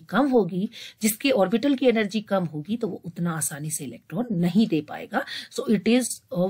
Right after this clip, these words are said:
weak sigma donor ligand, ठीक है। अगर हम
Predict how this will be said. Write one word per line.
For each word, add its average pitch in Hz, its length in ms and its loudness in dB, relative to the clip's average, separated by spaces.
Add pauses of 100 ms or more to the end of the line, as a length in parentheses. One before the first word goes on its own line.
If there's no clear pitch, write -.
(140)
weak 247 520 4
sigma 165 640 -4
donor 135 400 -2 (300)
ligand, 185 460 4 (420)
ठीक 190 160 -10
है। 226 100 0 (320)
अगर 294 340 4
हम 190 420 0